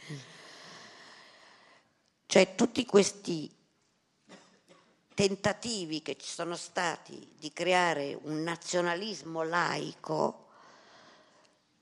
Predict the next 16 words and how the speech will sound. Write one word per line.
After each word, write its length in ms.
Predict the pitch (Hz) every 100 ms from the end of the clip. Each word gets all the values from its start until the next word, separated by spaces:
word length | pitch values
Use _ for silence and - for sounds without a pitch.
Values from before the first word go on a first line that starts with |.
| _ _ - - _ _
questi 400 | - 285 - 240
sono 500 | - 185 190 185 - - _ _ _ _ -
stati 600 | - 185 175 180 170 - _ _ _ _ _ - -
o 360 | 254 294 - -
repressi 1160 | - 190 - 165 151 135 - - - 123 160 - _ _ _ _ _ - - _ _ _ _
in 140 | 147
maniera 440 | 147 151 151 151 143
violenta, 880 | 143 135 147 135 120 - - - - _
come 420 | 127 123 - -
penso 360 | - 156 131 143
al 220 | 139 135
caso 320 | - 143 135
di 120 | 135
Mossadegh 760 | 135 139 - 139 135 139 139 -
in 300 | 127 - 135
Iran, 640 | 135 135 127 120 151 -